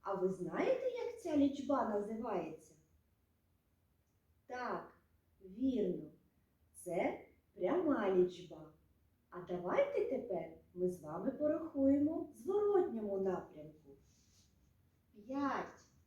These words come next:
чотири, три, два, один. Ви, напевно, здогадались, як називається така лічба. Так, вірно,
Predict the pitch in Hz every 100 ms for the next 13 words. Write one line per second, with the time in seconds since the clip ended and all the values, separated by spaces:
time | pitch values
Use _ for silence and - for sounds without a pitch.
0 | _ _ _ _ - 226 202 - - 180
1 | 262 415 294 - - - _ _ _ _
2 | 190 170 180 302 403 - - _ _ _
3 | _ _ _ 156 160 170 196 - - _
4 | _ _ _ _ - 370 370 240 233 220
5 | 220 - _ _ _ _ _ _ _ _
6 | - - 508 480 403 359 349 302 285 226
7 | 262 254 214 208 185 170 165 - - 170
8 | 185 185 175 165 170 190 214 392 440 359
9 | - - 160 165 226 269 262 208 185 180
10 | - _ _ _ _ _ _ _ _ -
11 | 254 208 170 - _ _ _ _ 190 220
12 | 226 175 160